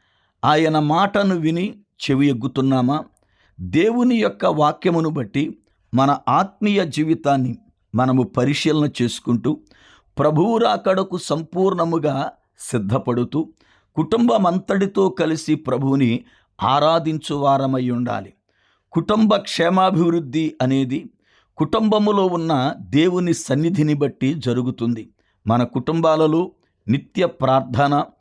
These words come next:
వాక్య ధ్యానము, ప్రభువుని గూర్చినటువంటి చక్కని స్తుతి ఉన్నప్పుడు మన కుటుంబాలు ఆశీర్వాదకరముగా మార్చబడతాయి. ప్రభువు మనలను దీవిస్తాడు.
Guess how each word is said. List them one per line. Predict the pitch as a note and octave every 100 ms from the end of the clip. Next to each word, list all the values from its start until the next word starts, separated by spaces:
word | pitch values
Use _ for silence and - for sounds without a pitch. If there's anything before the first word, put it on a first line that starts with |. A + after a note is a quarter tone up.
| _ _ -
వాక్య | G2 B2+ D3 - D3+
ధ్యానము, | G#2+ A2 B2 C3 C3 E3+ - _ _ _ -
ప్రభువుని | C#3+ D#3 G#3 A3 G3
గూర్చినటువంటి | F3 F#3 - F3+ E3+ F3 E3+ D3+
చక్కని | C3+ - C#3 - C#3+
స్తుతి | C#3 - - D#3+ F3
ఉన్నప్పుడు | D#3 C#3+ C#3+ C#3 D#3 F3+ - _ _ -
మన | A#2 C3+
కుటుంబాలు | C3 E3 E3+ A3+ G#3 F3+ D#3+ B2 - - _ _ G#2+
ఆశీర్వాదకరముగా | D3 F#3+ A3+ G#3 G#3 F#3 F3+ F3 D#3+ D#3 D3 C#3+
మార్చబడతాయి. | C3+ C3+ C3 - C3 C3 B2 C#3 - _ _ _ -
ప్రభువు | C#3 D#3 D#3+ A3+
మనలను | G3 F3+ E3+ D#3+ G#3
దీవిస్తాడు. | A#2+ E3 E3 E3 - D#3 D3+ D#3